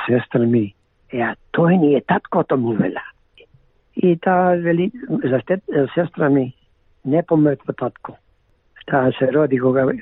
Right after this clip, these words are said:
татко ми беше избегал од селото.“ Но таа почна да плаче, почна да се бери докрај мене. А пулата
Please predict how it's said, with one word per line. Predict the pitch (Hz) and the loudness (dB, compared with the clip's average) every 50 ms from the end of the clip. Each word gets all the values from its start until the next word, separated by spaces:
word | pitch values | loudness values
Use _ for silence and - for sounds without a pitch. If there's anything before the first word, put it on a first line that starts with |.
| - - - - _ - | -12 -16 -20 -18 _ -4
татко | 151 160 - - - 156 | -4 -4 -2 0 2 2
ми | 139 135 | 2 4
беше | 127 127 - - | 2 0 -2 -2
избегал | 120 - 117 160 160 156 135 139 135 | -4 -2 -2 -2 0 0 0 0 -2
од | 120 - - | -2 -4 -4
селото.“ | 147 131 120 123 120 - - - - - _ _ _ _ _ _ _ _ _ - | -4 -2 -2 -2 -4 -6 -10 -20 -20 -20 _ _ _ _ _ _ _ _ _ -12
Но | - 135 143 156 175 180 180 190 202 185 165 | -4 -2 2 2 4 2 2 0 -2 -6 -6
таа | 156 165 151 151 147 | -2 0 0 0 0
почна | 139 - 151 139 - - 139 131 | -2 -4 -6 -6 -6 -6 -6 -4
да | 127 131 127 | -4 -4 -6
плаче, | - - 127 139 139 160 170 - - 165 | -6 -6 -6 -4 -4 -4 -6 -8 -10 -10
почна | - - 165 - - 143 | -8 -8 -8 -8 -6 -6
да | 143 143 | -6 -4
се | - - 139 | -2 -4 -4
бери | 131 131 151 156 147 143 139 | 0 0 2 2 2 0 0
докрај | 120 - - - - 127 | -2 -4 -8 -8 -8 -6
мене. | 117 123 147 165 185 208 208 208 - _ _ _ _ _ _ _ _ _ _ _ _ - | -4 -2 0 0 0 0 0 -2 -6 _ _ _ _ _ _ _ _ _ _ _ _ -2
А | 392 392 392 - | -2 -2 -2 0
пулата | - 330 311 302 254 - 240 220 220 214 208 | 2 2 4 2 2 2 0 2 2 2 0